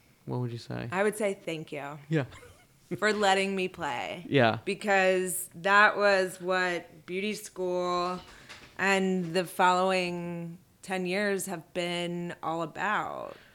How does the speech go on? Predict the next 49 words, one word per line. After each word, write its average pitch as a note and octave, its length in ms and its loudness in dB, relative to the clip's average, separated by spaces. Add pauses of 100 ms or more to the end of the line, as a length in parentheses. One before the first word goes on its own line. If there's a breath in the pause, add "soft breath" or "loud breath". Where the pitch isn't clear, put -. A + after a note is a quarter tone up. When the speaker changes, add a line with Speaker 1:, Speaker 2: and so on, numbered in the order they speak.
(140 soft breath)
Speaker 2:
It's E3+ 180 2
Speaker 1:
I - 20 -20
Speaker 2:
been G#3+ 220 0
playing. D3+ 840 -4
Speaker 1:
Yeah, F#3+ 200 10
I F#3 60 10
mean, F3+ 120 12
I F3 60 12
can F3 180 6
imagine F#3 440 6
that, F#3 180 4
like, C#3 300 2
you D3+ 100 2
know, C3+ 380 4
if C3+ 160 0
you're D3 160 8
an C#3 60 4
Speaker 2:
Mm-hmm. C3 80 6
Speaker 1:
artist, C#3 460 4
you C3 180 2
have B2 180 2
a B2 40 -2
canvas, A#2+ 540 -2
and B2 100 0
if A#2+ 120 -4
you C3 80 0
mess B2 240 2
up, A2 120 -2
you A#2 120 -6
can A#2 160 -6
just A2+ 160 -6
go A#2+ 120 2
to A2 120 0
another A2 260 -2
canvas. - 540 -6
It's G#3 100 -6
like, G#3 80 2
Speaker 2:
Right. E3+ 140 2
Speaker 1:
no C#3 120 8
harm, C3+ 220 4
no B2 120 2
foul, - 440 -2
<laughs> - 40 -18
right? D3 120 4
Speaker 2:
Yeah. D3+ 380 2 (260 loud breath)
Speaker 1:
But D#3 140 10
with D#3 200 8
hair, G3 380 2
like, D#3+ 240 4